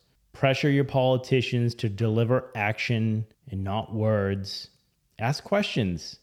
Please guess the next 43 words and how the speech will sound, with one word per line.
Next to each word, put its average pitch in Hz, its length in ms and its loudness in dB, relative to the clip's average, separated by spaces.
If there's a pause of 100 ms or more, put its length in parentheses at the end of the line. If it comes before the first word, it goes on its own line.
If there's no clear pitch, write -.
When 123 140 0
they 165 120 2
say 175 240 0
some 165 180 -2
crazy 165 380 0
shit 165 240 -2
like 143 140 2
they're 143 100 0
gonna 147 160 2
solve 156 420 -2
this, 147 160 -4
they're 151 60 -4
gonna 147 140 0
solve 151 340 -2
that, 165 300 -2
ask, 160 340 0
"How 190 200 2
are 208 80 4
you 202 100 2
gonna 202 160 4
do 190 220 2
that?" 143 460 0 (220)
But 139 120 4
we 151 140 6
also 160 220 2
need 165 180 4
to 151 80 0
understand 143 500 2
how 127 120 2
things 123 320 0
work. 101 360 -6 (520)
Government 120 380 0
spending 131 480 2
equals 113 400 -2
inflation. 98 640 -4 (180)
So 104 420 -2 (240)
them 123 260 2
just 147 200 -2
spending 131 400 2
money 123 240 2
will 110 140 0
never 113 280 0
fix - 400 -6